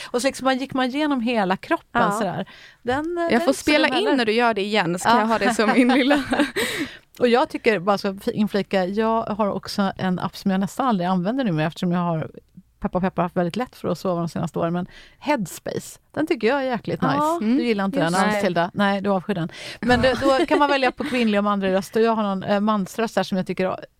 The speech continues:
Speaker 1: superskön, som just brukar prata som du gör nu, Li,
Speaker 2: Ja.
Speaker 1: och säga så här: "Men nej, fokusera inte på sömn.
Speaker 2: Nej.
Speaker 1: Skit i det. Nu,
Speaker 2: Mm.
Speaker 1: tänk bara att, eh,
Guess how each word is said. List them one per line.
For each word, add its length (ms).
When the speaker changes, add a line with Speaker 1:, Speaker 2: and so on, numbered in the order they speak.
Speaker 1:
superskön, 640
som 180
just 160
brukar 200
prata 320
som 200
du 200
gör 140
nu, 160
Li, 60
Speaker 2:
Ja. 140
Speaker 1:
och 240
säga 220
så 120
här: 80
"Men 280
nej, 320
fokusera 520
inte 180
på 140
sömn. 640
Speaker 2:
Nej. 300
Speaker 1:
Skit 280
i 60
det. 280
Nu, 140
Speaker 2:
Mm. 420
Speaker 1:
tänk 260
bara 200
att, 220
eh, 200